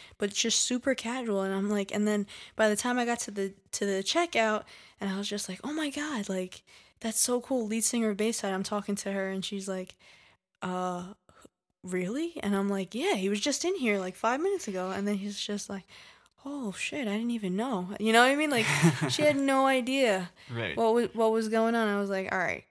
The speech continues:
Speaker 1: people, get it together, all right?"
Speaker 2: <laughs>
Speaker 1: Warped Tour legend, Anthony Ranieri, all right? Um, but, yeah, anyway, that story aside, super nice dude. Just wanted to, to throw it out there. But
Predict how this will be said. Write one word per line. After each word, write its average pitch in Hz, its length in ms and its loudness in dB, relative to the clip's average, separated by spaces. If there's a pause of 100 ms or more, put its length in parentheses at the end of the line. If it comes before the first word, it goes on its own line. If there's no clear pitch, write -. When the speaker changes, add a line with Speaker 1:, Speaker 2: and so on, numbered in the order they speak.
Speaker 1:
people, - 420 -8 (200)
get 214 240 2
it - 180 -6
together, 190 540 -4 (340)
all 170 80 4
right?" 208 400 0 (300)
Speaker 2:
<laughs> - 280 -20
Speaker 1:
Warped 214 380 2
Tour 226 280 4
legend, 185 580 0 (640)
Anthony 196 400 0
Ranieri, 185 500 -4 (160)
all 202 60 -12
right? 190 260 -4 (720)
Um, 196 320 2
but, 202 300 2 (160)
yeah, 185 300 -2 (180)
anyway, 196 500 0
that 214 160 0
story 208 300 -2
aside, 185 400 -4 (300)
super 254 360 -4
nice 190 260 -2
dude. 180 300 -6
Just 196 180 -8
wanted 190 320 -8 (300)
to, - 80 -16
to 185 60 -6
throw 190 180 -10
it 190 100 -6
out 190 200 -10
there. 190 160 -10
But - 240 -6